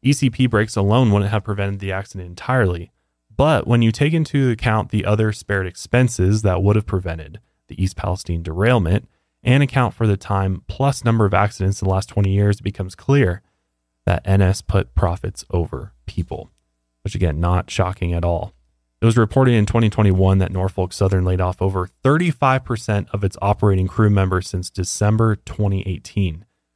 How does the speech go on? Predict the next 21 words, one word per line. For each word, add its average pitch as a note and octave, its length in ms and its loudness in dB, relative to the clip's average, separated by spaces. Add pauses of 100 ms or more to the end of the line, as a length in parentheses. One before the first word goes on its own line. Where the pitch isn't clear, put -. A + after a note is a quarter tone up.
(140)
Since A#2+ 200 2
the G#2+ 100 2
summer A#2+ 240 2
of G2+ 80 2
twenty B2+ 320 2
nineteen, G#2 600 2
Norfolk G#2+ 380 2
Southern G2+ 360 0
had G2 220 -2
also - 320 -4
been A2+ 120 2
trying G#2 240 -2
to F#2+ 60 -4
cut - 240 -6
the A2+ 80 -6
size G2+ 480 -2 (380)
of G#2 200 -2
operating A#2+ 460 2
crews F#2+ 380 0
by F#2 160 -2
half. C3 480 -4